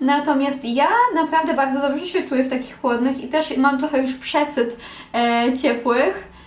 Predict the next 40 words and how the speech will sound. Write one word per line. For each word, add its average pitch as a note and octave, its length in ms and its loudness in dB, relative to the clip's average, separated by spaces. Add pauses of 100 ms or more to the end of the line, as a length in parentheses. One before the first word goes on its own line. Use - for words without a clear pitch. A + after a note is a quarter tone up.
(220)
Także A#3+ 300 -2
tutaj, C4 360 -2
no, B3 120 -4
idealnie. A#3+ 500 -2
Spójrzcie, B3+ 340 -4
jak, A#3 240 -2
em, A#3 320 0
koncentruję C4 560 2
w C#4 40 -2
jednym C4 240 2
miejscu B3+ 260 4
ten A#3+ 200 0
cień, D#4 260 0 (300)
to D#4+ 100 -2
jest F#4 420 0
dosyć C4 400 -2
ciemny, A3+ 340 0 (400)
a A#3+ 80 0
później, D#4 300 2
jak D4 100 2
mam B3+ 260 2
mniej E4+ 180 2
na D4+ 100 2
pędzlu, C4+ 440 2 (440)
to E4 200 2
nawet C#4 400 2
takim C#4 460 2
zbitym B3+ 420 2
pędzelkiem B3 500 2
można B3 280 0
ładnie A#3+ 260 0
sobie B3 200 -4
rozblendować, A#3+ 560 -2
tak B3 160 -10
jak A#3 100 -12
tutaj B3 260 -6
u A3+ 100 -6
góry B3 160 -6
to A#3+ 180 -8
zrobiłam. A#3+ 500 -4